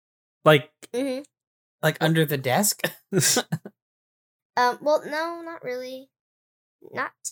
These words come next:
Speaker 2: technically,
Speaker 1: <laughs>
Speaker 2: but, like, kind of.
Speaker 1: Okay.
Speaker 3: Okay.
Speaker 2: Yeah.
Speaker 3: What, so,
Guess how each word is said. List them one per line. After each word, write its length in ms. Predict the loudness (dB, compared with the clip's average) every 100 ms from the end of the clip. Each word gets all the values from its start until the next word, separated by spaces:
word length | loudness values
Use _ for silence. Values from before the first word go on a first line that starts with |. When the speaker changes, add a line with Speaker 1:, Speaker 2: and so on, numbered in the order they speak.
| -12
Speaker 2:
technically, 840 | -16 -14 -16 -16 -16 -16 -14 -14 0
Speaker 1:
<laughs> 40 |
Speaker 2:
but, 760 | 0 0 -2 -4 -6 -6 -2 -2
like, 320 | -4 -8 -12 -10
kind 240 | -10 -8 -4
of. 1300 | 0 0 -2 -12 -10 -6 -2 -2 -4 _ _ -8 -8 -8 -12 -12 -14 _ _ _ _ _ _ _ _ 0
Speaker 1:
Okay. 520 | 0 2 0 0 -2 -8 -14 -20 -6 0
Speaker 3:
Okay. 380 | 0 0 -4 -4 _ _ _ -16
Speaker 2:
Yeah. 220 | -14 -14 -8 0
Speaker 3:
What, 220 | 0 -2 -8
so, 560 | 0 2 4 0 -4